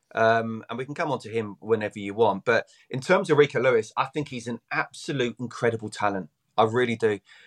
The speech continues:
You know, for him to be playing the games and the minutes he's had in, in the best team in the world, under the best manager in the world, shows the talent he's got and, and, and obviously how versatile he is.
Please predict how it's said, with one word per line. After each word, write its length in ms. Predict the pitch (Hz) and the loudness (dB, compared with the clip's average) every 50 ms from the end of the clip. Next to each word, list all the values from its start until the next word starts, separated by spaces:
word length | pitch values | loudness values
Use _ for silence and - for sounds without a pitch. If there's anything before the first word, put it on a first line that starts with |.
| _ _ - | _ _ -4
You 100 | - 123 | -2 0
know, 100 | 117 117 | 2 2
for 140 | 113 - 123 | 2 2 4
him 200 | 127 151 165 156 | 4 4 4 2
to 80 | 151 | 0
be 100 | - 139 | -6 -6
playing 340 | 135 - 135 135 135 127 120 | -4 0 2 2 2 2 0
the 60 | 117 | -2
games 420 | 113 - 123 120 120 117 113 104 107 | -2 0 0 0 0 -2 -4 -6 -8
and 80 | 110 | -8
the 40 | 110 110 | -6 -4
minutes 300 | 110 120 117 107 - - | -4 -4 -4 -6 -8 -10
he's 160 | 117 101 - | -14 -8 0
had 240 | 120 120 117 110 110 | 2 4 4 2 2
in, 200 | 107 107 107 - - | -2 -8 -8 -8 -8
in 140 | 113 110 104 | -6 -6 -6
the 60 | 107 | -4
best 260 | - 123 110 - - | -4 -4 -6 -6 -8
team 200 | - 127 113 107 | -8 -8 -6 -6
in 60 | 101 | -6
the 60 | 104 | -4
world, 320 | 101 107 113 110 104 101 107 | 0 0 2 2 2 0 -2
under 140 | 104 107 101 | -4 -6 -8
the 80 | 101 | -8
best 260 | - 113 110 - - | -6 -6 -8 -8 -8
manager 340 | 110 104 110 113 113 104 98 | -8 -8 -8 -8 -10 -12 -16
in 60 | 92 | -20
the 80 | 92 92 | -18 -12
world, 300 | 90 95 90 92 92 - | -8 -6 -6 -6 -6 -6
shows 320 | - - 120 113 110 107 | -2 0 2 2 2 0
the 80 | - 95 | -4 -14
talent 460 | - - - - 123 117 110 95 92 | -18 -14 -10 -8 -6 -6 -6 -6 -8
he's 120 | 95 95 - | -12 -14 -6
got 280 | - - 120 107 - | -2 2 2 2 2
and, 120 | 101 98 95 _ - - - - _ _ - | 0 -6 -12 _ -20 -20 -20 -20 _ _ -10
and, 120 | 110 104 - _ - - | -10 -10 -12 _ -10 -6
and 200 | 113 113 110 - - | -6 -6 -4 -2 0
obviously 420 | 127 110 110 135 131 - 110 110 | 0 0 0 -2 -8 -8 -8 -6
how 200 | 101 - 113 110 | -2 2 2 2
versatile 680 | 101 95 117 120 120 117 - 110 - - 110 104 101 95 | 2 2 2 2 2 2 -2 -6 -10 -6 -2 -2 -2 -2
he 160 | 92 98 110 | -2 -4 -2
is. 280 | 123 113 95 - - - | -2 -2 -4 -4 -8 -18